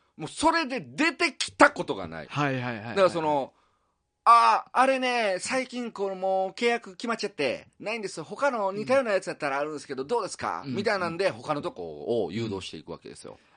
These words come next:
Speaker 2: あのー、張り紙じゃなくても、
Speaker 1: うん。
Speaker 2: アプリの
Speaker 1: うん。
Speaker 2: スーモとか、
Speaker 1: はいはいはいはいはいはい。
Speaker 2: ああいうので見て、
Speaker 1: うん。
Speaker 2: 「ここいいと思うんですけど」って言って、
Speaker 1: うん。
Speaker 2: 出てきた試しはない。
Speaker 1: うん。あ、もうそれもそうでしょ？
Speaker 2: うん。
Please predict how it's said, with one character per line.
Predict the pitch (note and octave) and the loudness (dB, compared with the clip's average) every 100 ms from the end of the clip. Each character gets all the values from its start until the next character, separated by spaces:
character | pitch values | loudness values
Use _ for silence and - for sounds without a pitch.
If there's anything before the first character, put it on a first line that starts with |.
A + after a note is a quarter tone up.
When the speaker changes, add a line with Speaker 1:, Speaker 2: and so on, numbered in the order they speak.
| - | -10
Speaker 2:
あ | D3 D3+ | -4 -2
の | D#3 | 0
ー、 | D3+ D3+ D3+ D3 C#3+ | 0 0 0 0 -2
張 | - D#4+ | -2 0
り | F#4+ | 0
紙 | F#4 F4+ F4+ D#4 | 0 -2 0 0
じ | |
ゃ | D3+ | 0
な | D3 F#3 | 0 -2
く | - | -4
て | C3 | -6
も、 | A2+ | -4
Speaker 1:
う | A2+ | -2
ん。 | A2+ F2 | -2 0
Speaker 2:
ア | G#4 | 0
プ | - D#4+ | 2 0
リ | E3 B2 | 2 -2
の | B2 A2 | -6 -6
Speaker 1:
う | A3+ | -4
ん。 | G#3+ D#2 | -6 -6
Speaker 2:
ス | - - | -6 0
ー | B3 F3 | 2 0
モ | A#2 | -2
と | - | 0
か、 | C#3 | 6
Speaker 1:
は | G3+ | 10
い | G#3+ | 10
は | A3 | 8
い | G3+ | 8
は | G3 | 6
い | |
は | F3 D#3+ | 8 8
い | |
は | C#3+ | 6
い | B2 | 6
は | A#3+ | 8
い。 | |
Speaker 2:
あ | C#4+ | 8
あ | |
い | D4 | 8
う | D#4+ | 6
の | C#4 B3 | 2 2
で | G#3 | 2
見 | G3 B3+ | 2 0
て、 | - A#3+ E3 | 2 2 4
Speaker 1:
う | D3 | 2
ん。 | B2 E2+ | 0 -2
Speaker 2:
「こ | - G3 | -6 -2
こ | B3+ A#3+ | 0 2
い | G#3+ | 0
い | A3+ | 2
と | G#3 | 2
思 | G#3 A#3 | 4 4
う | |
ん | G#3+ | 4
で | G3+ | 2
す | - | 2
け | F#3+ | 2
ど」 | F3+ F3 | 2 0
っ | |
て | F3 | 0
言 | G#3+ | -2
っ | |
て、 | A3+ - C#4+ | -2 0 4
Speaker 1:
う | - F#3 | 4 4
ん。 | |
Speaker 2:
出 | D3+ G#3+ | 0 0
て | A3+ | 0
き | - | 0
た | - E3+ | -2 0
試 | F3+ F3+ | 2 2
し | G#3+ | 6
は | G#3+ | 4
な | D3+ C3+ | 6 0
い。 | C#3+ | 4
Speaker 1:
う | F3+ | 4
ん。 | |
あ、 | |
も | G#3 | 6
う | A3+ | 6
そ | D#4 | 4
れ | |
も | C4 | 4
そ | F3 D#3+ | 0 -2
う | |
で | A#2 | -2
し | |
ょ？ | - | -2
Speaker 2:
う | |
ん。 | E3 | -2